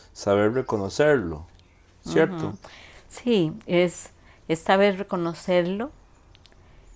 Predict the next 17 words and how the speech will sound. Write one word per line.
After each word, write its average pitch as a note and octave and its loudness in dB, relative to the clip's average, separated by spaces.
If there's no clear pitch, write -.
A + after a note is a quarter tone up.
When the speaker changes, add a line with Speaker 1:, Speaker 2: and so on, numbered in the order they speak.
Speaker 2:
Y G3+ 0
nosotros E3 -2
en F#3+ 0
el D#3 -2
curso F3 -2
de F#3+ 0
milagros D#3+ 0
le E3+ -2
llamamos D#3 -4
espiar. G3+ 0
Eh, E3 0
no E3+ 4
tiene G3 2
la F#3+ 2
connotación D#3+ 0
religiosa D#3+ 2
que, - -6